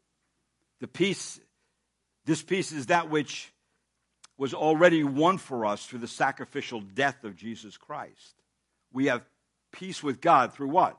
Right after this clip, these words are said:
Through the blood of the cross. Th-, this peace is given to us by God. So because we are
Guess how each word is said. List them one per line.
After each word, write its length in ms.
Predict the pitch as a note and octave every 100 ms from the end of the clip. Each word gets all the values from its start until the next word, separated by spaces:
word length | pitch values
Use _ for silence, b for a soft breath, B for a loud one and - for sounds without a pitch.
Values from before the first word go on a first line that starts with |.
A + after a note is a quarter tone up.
| _ -
Through 100 | G#2+
the 80 | G#2+
blood 320 | G2 A2 A2
of 80 | B2+
the 80 |
cross. 380 | C3 E3 D#3 - _ _ _ _ _ _ _ _ _ _ _ _ _ _ _ -
Th-, 140 | C#3+ C3+
this 340 | A#2 F3+ - -
peace 600 | - G3+ D3+ - - - _ _ _ _
is 440 | D3 D3 C3+ B2 - _ G2+
given 320 | E3 G#3 G3+
to 220 | - A2+
us 180 | G#2+ -
by 320 | - C3 B2+
God. 420 | A#2+ D3 A2+ E2+ D#2+ _ _ _ _ _ _ _ _ _
So 180 | - D#3
because 360 | D3 F#3 G3+
we 180 | D#3+ F#3
are 540 | D#3 D#3 C#3+ C#3 B2+